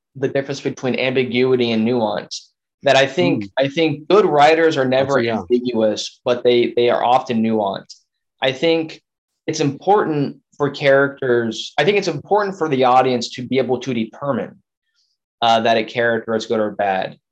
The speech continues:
Speaker 1: but that a writer can put a character in a nuanced way so that that discovery takes time and effort. But I think that those are, those are different things. For
Speaker 2: Mm.
Speaker 1: example, I don't think Martin Scorsese would ever say, uh,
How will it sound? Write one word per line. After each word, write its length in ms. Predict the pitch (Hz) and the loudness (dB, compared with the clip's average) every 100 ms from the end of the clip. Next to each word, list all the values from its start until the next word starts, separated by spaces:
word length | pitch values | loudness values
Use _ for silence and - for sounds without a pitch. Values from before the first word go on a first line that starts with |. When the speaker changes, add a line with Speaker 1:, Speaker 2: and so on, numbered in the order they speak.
| _ | _
Speaker 1:
but 80 | 123 | -2
that 340 | 127 127 123 - | 2 4 2 0
a 80 | 123 | -2
writer 760 | 120 131 151 156 139 127 - - | 2 2 2 4 4 2 0 -4
can 160 | 123 | -6
put 420 | 113 135 131 - - _ _ _ | -2 2 2 2 -4 _ _ _
a 60 | 123 | -8
character 500 | 120 123 127 123 120 | -2 2 2 0 -2
in 100 | 113 | -2
a 60 | 113 | 0
nuanced 600 | 127 127 117 107 - 113 | 0 2 2 0 -4 0
way 540 | 127 123 117 110 - - | 2 4 2 0 -6 -8
so 80 | |
that 160 | 127 113 | -4 0
that 180 | 127 123 | 2 2
discovery 640 | 120 - 123 117 117 110 | 0 -2 -2 0 -4 -4
takes 240 | - 110 - | -4 -6 -4
time 240 | 120 113 | -4 -2
and 80 | 104 | -2
effort. 360 | 101 - - _ _ _ _ - | -6 -8 -16 _ _ _ _ 0
But 100 | 139 | 2
I 40 | |
think 140 | 175 165 | 2 0
that 100 | 151 | 2
those 240 | 151 131 | 2 4
are, 140 | 123 | 4
those 220 | 117 113 127 | 4 4 4
are 100 | 123 | 2
different 400 | 135 113 110 - | 2 0 -4 -2
things. 460 | 113 98 - - _ _ _ _ | -4 -4 -12 -20 _ _ _ _
For 80 | 156 | 4
Speaker 2:
Mm. 60 | 165 | 4
Speaker 1:
example, 640 | 151 165 - 156 147 147 - | 4 0 2 2 2 0 -2
I 80 | 147 | 0
don't 260 | 151 175 170 | 4 2 2
think 220 | 165 143 | -2 2
Martin 260 | 135 143 | 2 2
Scorsese 800 | 135 139 123 139 135 127 123 120 117 | 0 0 0 2 2 2 2 0 0
would 120 | 127 | 2
ever 240 | 123 120 | 4 2
say, 520 | 113 131 123 117 113 - _ _ _ - | 2 2 4 2 0 -10 _ _ _ 0
uh, 380 | 117 113 101 | 4 4 2